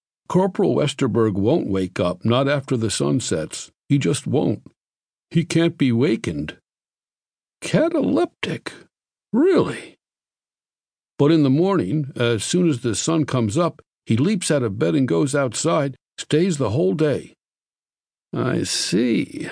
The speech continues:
the doctor said. "Well, thanks anyhow." He went back out into the hall and the door shut after him. "There's more to this than I realized,"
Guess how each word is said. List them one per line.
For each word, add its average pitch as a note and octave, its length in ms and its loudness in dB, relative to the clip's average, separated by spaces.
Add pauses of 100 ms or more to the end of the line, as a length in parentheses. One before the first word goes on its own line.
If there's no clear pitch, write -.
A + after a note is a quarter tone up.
(320)
the - 60 0
doctor - 420 -4
said. - 400 -8 (560)
"Well, E3 420 2 (320)
thanks G3 340 0
anyhow." C3 680 -2 (960)
He A2 100 2
went C#3+ 240 0
back C#3 260 -2
out A#2 200 0
into B2 160 -2
the A#2+ 140 -2
hall F#2 420 -2
and F2+ 100 -2
the F2+ 60 -4
door F#2+ 260 -2
shut F2 260 -2
after E2+ 340 -4
him. C#2+ 280 -6 (880)
"There's C#3 360 0
more A#2+ 260 2
to D#3+ 100 0
this D3+ 280 -2
than A#2 120 -4
I A#2+ 120 -4
realized," D#2+ 1040 -4